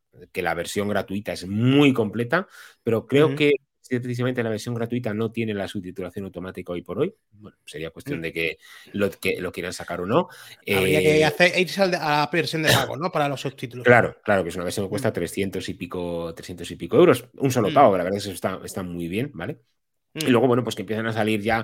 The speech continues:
Speaker 1: alternativas, ¿no? Para, por ejemplo, hace poco salió Final Cut Pro para iPad. Bueno, pues es una herramienta muy interesante. Eh,
Speaker 2: Vale.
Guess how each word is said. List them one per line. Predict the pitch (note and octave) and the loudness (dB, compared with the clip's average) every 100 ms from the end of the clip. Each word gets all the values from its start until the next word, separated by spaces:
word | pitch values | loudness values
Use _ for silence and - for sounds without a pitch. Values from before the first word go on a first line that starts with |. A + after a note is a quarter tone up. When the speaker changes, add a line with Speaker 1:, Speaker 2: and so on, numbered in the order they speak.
| - - - | -6 -10 -2
Speaker 1:
alternativas, | A#2 A2 G2+ G2 B2 A#2 G#2+ A2 | 0 0 -2 -2 0 2 2 0
¿no? | A#2+ | -2
Para, | G2 F2+ F2 F2 E2+ | -2 -2 -4 -6 -8
por | - G2+ | -10 -10
ejemplo, | F#2+ E2+ | -10 -12
hace | - G2+ | -12 -12
poco | E2 F#2+ | -12 -10
salió | F#2+ F#2+ F#2+ | -6 -6 -6
Final | F#2+ F#2+ F#2+ | -6 -6 -6
Cut | F#2 F#2 | -8 -8
Pro | G2 G2 F#2+ - - - - | -4 -4 -4 -10 -20 -12 -4
para | F#2+ F2 E2+ G#2 C3 | -2 -2 -4 2 2
iPad. | A#2+ A#2+ B2 | 2 -4 -4
Bueno, | E2 F#2+ - | -14 -16 -18
pues | - - - _ _ _ _ C2+ | -20 -20 -20 _ _ _ _ -20
es | - | -12
una | E2+ | -8
herramienta | D#2+ D#2+ D#2+ D#2+ | -6 -8 -10 -12
muy | E2 | -12
interesante. | D#2+ E2 G#2 B2+ A#2+ B2+ C3+ - - | -14 -12 -2 0 2 0 0 -6 -16
Eh, | - E2+ E2 E2 E2 D#2+ D#2+ D#2 - | -6 -2 0 -2 -4 -6 -8 -10 -12
Speaker 2:
Vale. | B2+ B2 - C3+ G3 | -8 -8 -6 -2 -2